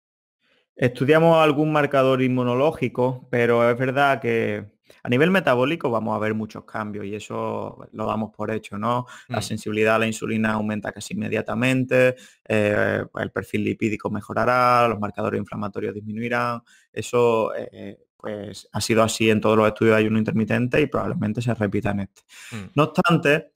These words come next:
Speaker 1: eh, a nivel inmunológico no es tan fácil de conseguir los cambios. Eh, los ayunos que, digamos,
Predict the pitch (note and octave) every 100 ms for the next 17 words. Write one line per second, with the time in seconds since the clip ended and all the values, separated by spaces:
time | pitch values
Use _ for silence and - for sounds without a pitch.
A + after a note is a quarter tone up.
0 | _ _ B2+ A#2+ A#2 A2+ A2+ A2 G#2+ G#2
1 | - A#2 A#2+ A#2+ C3 C#3 C3+ C3 C3+ C#3
2 | C#3 C3 A#2+ A#2 A2 G#2 A2 A2 G#2+ G#2+
3 | G#2+ G#2+ G#2+ G#2+ G#2+ G#2 - A2 G#2+ G#2+
4 | G#2 - _ - A2 A2 G#2+ A2+ A2+ A#2
5 | B2 C#3+ E3+ - C#3+ C3+ B2 A#2+ B2 A#2+
6 | A#2+ A#2 A2+ -